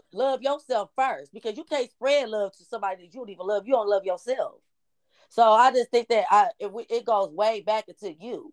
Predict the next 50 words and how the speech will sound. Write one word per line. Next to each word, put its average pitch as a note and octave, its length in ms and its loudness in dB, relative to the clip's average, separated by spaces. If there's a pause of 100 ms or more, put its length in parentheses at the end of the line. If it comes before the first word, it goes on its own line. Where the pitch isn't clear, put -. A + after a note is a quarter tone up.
and F#3 180 2
what G3+ 200 -2
you C4 100 -10
can F#3+ 160 -8
offer D3 420 0 (200)
and A#3 160 6
what C#4 180 2
you're C4+ 100 -14
looking C#4 260 -8
for. G#3+ 160 -6
Because G3+ 300 -12
in A#3+ 140 -2
a G#3+ 140 -14
friendship C4 400 -4
or G#3 100 -4
whoever A#3+ 340 -8
you A3+ 140 -16
talk A#3+ 340 -2
to, D3 200 -20 (380)
you B3 180 -6
need B3+ 160 -4
to A3+ 80 0
already G#3+ 460 4
have G3+ 340 0
that E3+ 260 0
agreement G3+ 500 -6
of, F3 320 -2 (260)
you A3 140 -12
know, F3+ 320 2
where G#3 200 -4
y'all G3+ 220 0
stand A#3 260 -6
or G#3 120 -2
what B3 180 2
do C4+ 80 -16
you B3+ 140 -12
want. C4 440 -2
Like, F3+ 220 -2
I B3 120 -2
think, C4 220 -8
like, A3 220 -4 (260)
so C4+ 340 0
many C4+ 220 -10
things A#3+ 260 -12
to G#3 60 -18
be F3 140 -16 (160)
so A3+ 220 6
screwed A3 360 -4
up D#3+ 260 4
because D#3+ 340 -2